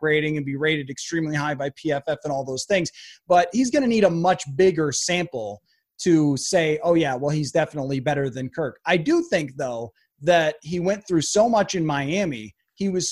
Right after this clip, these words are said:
starting to, before his injury, show some flashes of being a good quarterback. And a lot of these guys through history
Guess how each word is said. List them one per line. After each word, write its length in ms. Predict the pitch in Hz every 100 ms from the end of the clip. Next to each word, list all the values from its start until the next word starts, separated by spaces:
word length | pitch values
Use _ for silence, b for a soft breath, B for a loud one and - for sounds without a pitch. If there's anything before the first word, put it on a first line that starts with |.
| -
starting 380 | - 247 311 233
to, 140 | 202
before 280 | 156 - 196
his 200 | 180 156
injury, 380 | 208 180 151 127
show 360 | - 202 208
some 240 | 160 147 139
flashes 520 | - 151 185 185 139
of 140 | 123 120
being 260 | 165 202
a 40 | 160
good 200 | 151 143
quarterback. 460 | 156 196 175 139 135
And 80 | 139
a 40 |
lot 200 | 139 220
of 80 | 254
these 200 | 233 185
guys 400 | 190 190 185 -
through 180 | 180 165
history 520 | 208 226 185 165 160